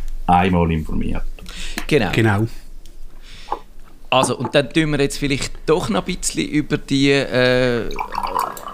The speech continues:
Speaker 2: Ui, jetzt trinkt jemand etwas.
Speaker 1: Ich.
Speaker 2: <laughs> Also, eben, wie gesagt, wir haben eine neue, wir haben eine neue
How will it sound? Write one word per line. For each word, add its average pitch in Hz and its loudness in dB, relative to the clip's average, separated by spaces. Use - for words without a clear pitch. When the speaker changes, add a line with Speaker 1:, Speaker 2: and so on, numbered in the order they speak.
Speaker 2:
Ui, 143 6
jetzt 107 2
trinkt 117 2
jemand 120 2
etwas. - -2
Speaker 1:
Ich. 113 6
Speaker 2:
<laughs> - -10
Also, 170 4
eben, 156 0
wie 160 0
gesagt, 139 4
wir 127 2
haben 123 2
eine 120 2
neue, 120 4
wir 113 2
haben 107 2
eine 104 0
neue 104 4